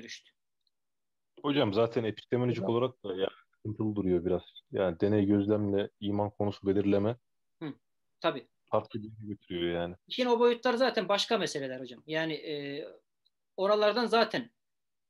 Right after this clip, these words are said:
Speaker 1: yani dinin değerini düşürmüş oluyoruz. Dinin epistemolojik değerini gerçekten şöyle, yani bir sirk gösterisine indirgemiş oluyoruz, affedersiniz. Bir sirk gösterisine indirgemiş oluyoruz. Buradan şu çıkmaz. Şunu demek istemiyorum.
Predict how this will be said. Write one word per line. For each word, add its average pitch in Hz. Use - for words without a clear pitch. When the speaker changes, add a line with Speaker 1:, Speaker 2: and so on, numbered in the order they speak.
Speaker 1:
yani 156
dinin 202
değerini 202
düşürmüş 190
oluyoruz. 131
Dinin 220
epistemolojik 220
değerini 214
gerçekten 240
şöyle, 226
yani 175
bir 226
sirk -
gösterisine 190
indirgemiş 185
oluyoruz, 131
affedersiniz. 127
Bir 214
sirk 220
gösterisine 165
indirgemiş 220
oluyoruz. 131
Buradan 277
şu 262
çıkmaz. -
Şunu 214
demek 214
istemiyorum. 190